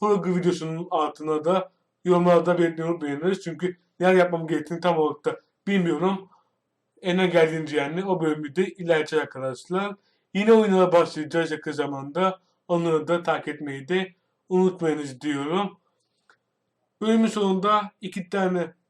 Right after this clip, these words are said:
bir oynatma listesi olacak. Frogger ve diğeri de pub G Mobile oynatma listesi olacak. Onları da oynatma listesine tıklayarak bölümleri izleyebilirsiniz arkadaşlar.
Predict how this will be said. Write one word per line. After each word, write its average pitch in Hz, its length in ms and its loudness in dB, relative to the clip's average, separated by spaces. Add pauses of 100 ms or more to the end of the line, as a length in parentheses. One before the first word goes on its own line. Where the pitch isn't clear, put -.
bir 196 60 -10
oynatma 190 520 -2
listesi 170 320 -6
olacak. 160 720 0 (260)
Frogger 175 600 2
ve 175 160 -2
diğeri 175 300 2
de 180 260 -2 (1080)
pub 190 240 0
G 185 80 -2
Mobile 175 280 4
oynatma 165 300 2
listesi 151 280 -6
olacak. 143 580 -4 (320)
Onları 175 320 2
da 180 60 4 (540)
oynatma 165 220 0
listesine 170 260 -8
tıklayarak 170 640 0 (160)
bölümleri 160 540 -2
izleyebilirsiniz 147 500 -4
arkadaşlar. 135 640 -4